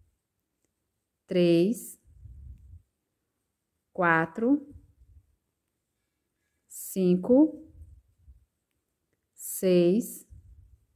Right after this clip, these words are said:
sete, oito e nove pontos altos.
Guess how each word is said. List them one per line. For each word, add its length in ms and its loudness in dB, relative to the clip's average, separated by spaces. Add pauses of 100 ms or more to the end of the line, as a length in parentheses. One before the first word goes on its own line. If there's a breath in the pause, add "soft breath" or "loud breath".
(1300)
sete, 960 -2 (2250)
oito 880 2 (1800)
e 120 -2
nove 360 2
pontos 400 -2
altos. 640 -4